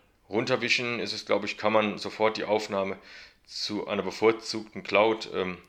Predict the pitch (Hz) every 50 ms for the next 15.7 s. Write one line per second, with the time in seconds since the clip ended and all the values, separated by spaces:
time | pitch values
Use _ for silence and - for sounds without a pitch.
0 | _ - 107 107 107 - 104 104 104 107 - 98 113 98 - 107 107 - - 101
1 | - - 107 98 - - - - 110 107 - 123 120 - - 110 104 - 113 110
2 | 107 107 104 101 - - - - 104 101 101 95 95 104 101 101 95 95 95 90
3 | 87 92 101 107 - - 101 98 95 95 - - - - - - - - - _
4 | _ _ _ - 101 110 110 - - 107 98 95 92 90 82 - - 107 110 127
5 | 135 - 131 127 123 - - - 110 107 - - - 98 98 101 - - - -
6 | 101 104 - - 107 98 - - 101 - - 107 101 98 95 90 90 - 92 95
7 | 95 - - 95 92 90 90 92 - - 92 90 87 - - - - 90 87 85
8 | 85 - _ _ _ _ - - - - _ _ - - - 95 92 92 95 -
9 | 85 85 87 92 98 - - 95 - - - - - - - - 85 80 78 73
10 | 71 - _ _ - - _ - 101 101 104 117 117 120 127 135 156 160 160 -
11 | _ - - - - - - - _ _ _ _ _ _ _ _ - 98 117 139
12 | 156 - 147 127 120 131 127 - 131 120 120 120 117 113 113 113 117 117 113 110
13 | 107 107 - - - 98 101 101 101 - - 92 - 101 98 98 101 110 117 113
14 | - - - - 104 107 107 104 - - 98 98 98 104 104 101 - 101 95 -
15 | - 101 104 - - - 92 - 95 90 87 - -